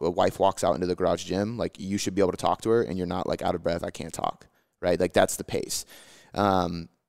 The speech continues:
but it also could be for somebody who gets bored pretty easily or is at maintenance and they're not in deficit and they can recover well. It might be what we call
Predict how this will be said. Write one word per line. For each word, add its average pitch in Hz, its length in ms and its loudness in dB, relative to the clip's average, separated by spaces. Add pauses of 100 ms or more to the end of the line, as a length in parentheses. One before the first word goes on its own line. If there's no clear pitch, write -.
but 117 120 2
it 139 100 6
also 135 240 6
could 113 180 0
be 107 160 2
for 107 140 0
somebody 98 400 2
who 104 140 -6
gets 95 180 -2
bored 101 300 2
pretty 90 200 -2
easily 98 440 -2
or 95 340 4
is 92 160 2
at 92 160 0
maintenance 95 460 -2
and 90 100 -4
they're 90 60 -2
not 90 160 0
in 85 40 -8
deficit 87 300 2
and 85 100 0
they 85 60 -2
can 80 140 -8
recover 110 280 0
well. 92 320 4 (380)
It 110 100 4
might 107 240 2
be 110 140 2
what 95 160 4
we 95 80 -2
call 95 480 4